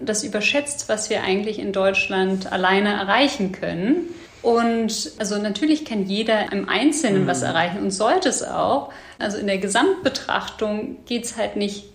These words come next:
Speaker 1: ohne die anderen. Also wie sehen
Speaker 2: Mhm.
Speaker 1: Sie das oder wie nehmen Sie das mit internationalen Partnern
Speaker 2: Ja.
Speaker 1: auf?
Speaker 2: Also ganz ehrlich, man wird ja fast geköpft auf Panel-Diskussionen, auch wenn man im Wahlkampf oder sonst unterwegs ist. Man wird ja wirklich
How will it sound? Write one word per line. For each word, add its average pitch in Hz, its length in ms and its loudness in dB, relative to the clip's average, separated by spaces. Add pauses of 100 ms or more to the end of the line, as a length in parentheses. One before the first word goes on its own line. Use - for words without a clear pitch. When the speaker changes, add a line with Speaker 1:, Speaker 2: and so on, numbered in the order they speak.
(140)
Speaker 1:
ohne 214 320 2
die 202 180 -2
anderen. 294 720 4 (280)
Also 196 360 0 (160)
wie 220 180 0
sehen 220 240 6
Speaker 2:
Mhm. 214 40 4
Speaker 1:
Sie 254 180 6
das 277 380 4
oder 208 280 4
wie 220 100 -2
nehmen 220 280 0
Sie 220 120 -2
das 208 220 0
mit 214 140 -2
internationalen 202 880 0
Partnern 202 460 0
Speaker 2:
Ja. - 100 -2
Speaker 1:
auf? 185 340 2 (320)
Speaker 2:
Also 156 160 -2
ganz 160 360 0
ehrlich, 165 500 0 (240)
man 151 180 0
wird 175 200 0
ja 165 80 0
fast 175 400 -6
geköpft - 600 -10
auf - 160 -14
Panel-Diskussionen, 131 1080 -4
auch 127 180 -6
wenn 131 140 -2
man 131 240 -2
im 135 120 -4
Wahlkampf 139 460 0
oder 139 180 0
sonst 135 360 -4
unterwegs 143 500 -8
ist. - 160 -10
Man 147 160 -2
wird 147 160 0
ja 147 140 2
wirklich 160 480 -4